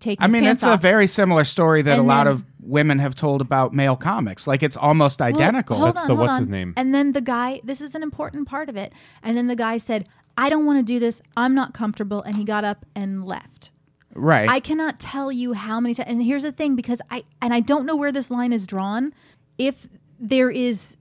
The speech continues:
Speaker 1: genuine malicious intent, I'll say another thing too, is that no other, no other victims have come forward, uh, to speak against him. And generally, when one person speaks out,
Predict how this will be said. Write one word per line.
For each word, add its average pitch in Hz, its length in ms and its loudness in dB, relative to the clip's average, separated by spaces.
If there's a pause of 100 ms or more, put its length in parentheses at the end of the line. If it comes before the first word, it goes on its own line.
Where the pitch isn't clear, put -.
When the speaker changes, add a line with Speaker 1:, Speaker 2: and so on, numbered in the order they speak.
(160)
Speaker 1:
genuine 254 560 0
malicious 220 400 -2
intent, 220 220 -4
I'll 254 100 -2
say 349 120 -6
another 302 200 -4
thing 254 120 0
too, 277 200 -4
is 214 80 -4
that 214 120 -6
no 226 280 4
other, 214 440 -2
no 220 200 0
other 208 280 -2 (160)
victims 208 680 -6
have 208 180 -10
come 202 220 -6
forward, 185 580 -6
uh, 208 180 -6
to 214 120 -4
speak - 240 -6
against 196 280 -8
him. 190 140 -6
And 185 120 -6
generally, 233 480 0
when 202 180 -2
one 202 180 -2
person 226 340 -4
speaks - 340 -12
out, 190 320 -2